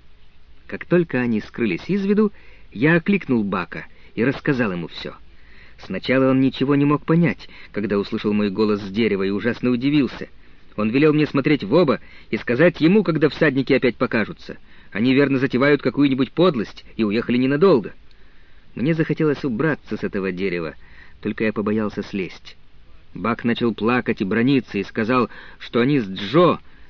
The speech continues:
это и был другой мальчик, его двоюродный брат, ещё отплатят за этот день. Он сказал, что его отец и двое братьев убиты, и двое или трое Шеперсонов тоже.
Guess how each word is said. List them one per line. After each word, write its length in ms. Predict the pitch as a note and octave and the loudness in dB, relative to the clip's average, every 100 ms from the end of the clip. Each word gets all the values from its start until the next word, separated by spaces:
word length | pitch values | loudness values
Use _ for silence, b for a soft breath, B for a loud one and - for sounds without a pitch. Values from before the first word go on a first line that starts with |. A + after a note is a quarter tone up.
| b | b
это 220 | G2+ B2 | -4 2
и 60 | B2 | 4
был 180 | B2 G#2+ | 4 2
другой 260 | A2 A2+ | 2 2
мальчик, 400 | A2+ G#2 F#2+ F#2+ | 2 0 -2 -4
его 120 | G#2 | -4
двоюродный 460 | G2 A2 G#2+ F#2+ A2 | 0 0 0 0 -2
брат, 220 | G#2+ F#2+ - b b b - | 0 -4 -8 b b b -10
ещё 300 | G2+ - B2+ | -8 0 -2
отплатят 640 | - - A2+ E3+ D#3+ C#3 | -2 -4 2 2 2 0
за 140 | G#2+ A#2+ | 2 0
этот 300 | A#2 G#2+ F#2+ | 0 -2 -2
день. 300 | G#2+ F2+ D#2+ - - - - | -4 -4 -10 -18 -20 -20 -8
Он 120 | G#2 | -6
сказал, 340 | G#2 G#2 A2 A#2 | -4 -4 -2 -2
что 160 | - | 0
его 160 | G#2+ A2+ | 0 0
отец 340 | G#2+ A#2+ A#2 | 0 -2 -2
и 40 | G2+ | -2
двое 220 | G#2+ A#2 | 0 2
братьев 400 | A2 A#2 A#2 A2 | 2 0 -2 -2
убиты, 460 | G#2+ C#3 B2+ G#2+ - B B | -2 0 -2 -4 -12 B B
и 80 | G#2+ | -6
двое 360 | G#2+ A2 C3+ C3 | -2 2 6 6
или 120 | B2 | 4
трое 300 | B2+ C3 A#2 | 2 2 2
Шеперсонов 640 | - C3 B2 - B2 A#2 | 0 -2 -2 -2 -2 -2
тоже. 380 | - E3 B2 F#2 | 0 2 2 -2